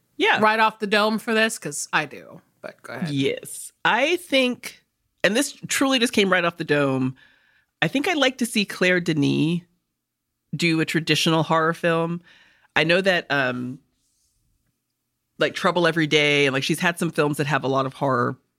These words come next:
Speaker 1: body stuff in it, but I'd like to see her do a traditional, like, horror film.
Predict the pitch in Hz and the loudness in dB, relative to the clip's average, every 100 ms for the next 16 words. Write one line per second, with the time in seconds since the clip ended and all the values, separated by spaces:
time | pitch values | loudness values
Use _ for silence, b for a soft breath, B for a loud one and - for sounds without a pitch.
0 | _ 135 127 127 127 - - 131 - 127 | _ -2 0 -2 -4 -12 -4 -4 -2 -2
1 | 143 175 - B B B B 151 160 156 | 0 -2 -4 B B B B 0 2 2
2 | 175 - 185 156 151 139 147 135 - 127 | 0 0 2 4 2 2 0 -2 2 2
3 | 123 - 117 78 60 117 _ _ _ _ | 4 0 0 -2 -6 -8 _ _ _ _
4 | _ _ _ _ _ _ - 120 113 - | _ _ _ _ _ _ -6 -4 -4 -6
5 | - 123 - - 143 | -6 -8 -10 -14 -16